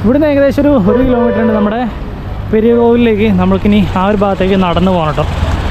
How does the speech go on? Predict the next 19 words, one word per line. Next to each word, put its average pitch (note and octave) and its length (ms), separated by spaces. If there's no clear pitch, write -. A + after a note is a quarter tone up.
ഇവിടുന്ന് A#3 280
അടുത്ത് A#3+ 180
തന്നെ B3+ 220
ട്ടോ, E3 140
ഒരു E3+ 100
കിലോമീറ്റർ G#3 340
ഒന്നും G#3+ 140
ഇല്ല, F#3 140
ഒരു E3+ 100
കിലോമീറ്റർ F3 260
അകത്തുള്ളൂ E3 500
ട്ടോ. D#3 80
ഇതാ F3+ 180
ഒരുപാട് E3+ 360
വണ്ടികൾ F3 340
വരുന്ന F#3 240
കാണാം E3 180
നമുക്ക്. D3+ 220
ഇങ്ങോട്ടേക്ക് F#3+ 440